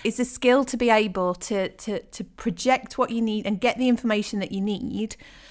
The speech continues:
but at the same time having that thought process about how is that gonna impact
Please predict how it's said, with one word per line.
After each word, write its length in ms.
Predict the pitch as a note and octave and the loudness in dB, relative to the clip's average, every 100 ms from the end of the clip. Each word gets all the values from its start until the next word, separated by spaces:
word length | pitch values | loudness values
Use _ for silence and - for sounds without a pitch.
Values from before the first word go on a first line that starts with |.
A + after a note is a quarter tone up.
| - | -4
but 140 | - A3 | 2 4
at 120 | - | 4
the 60 | A3 | 2
same 300 | A3+ G#3+ G#3+ | 2 4 2
time 320 | A3+ G3+ G3+ | 2 0 0
having 640 | - G#3+ A3 G#3 G3+ G3 - | 0 0 0 -2 -2 -6 -4
that 400 | G3+ F#3+ - - - - - | -2 0 -4 -12 -20 -20 -18
thought 440 | - C4 G#3+ G#3 | 0 4 4 4
process 520 | - G3+ F#3+ G3 F#3+ | 0 0 0 -2 -4
about 340 | G#3 F3+ F3 - | -2 0 0 -2
how 280 | - A3 G#3+ | -2 2 2
is 120 | G3+ | 2
that 200 | G#3+ - | 0 0
gonna 200 | G3+ F#3+ | -2 0
impact 880 | G#3+ F#3+ F#3 - - - - - | 0 -2 -2 -4 -4 -4 -8 -10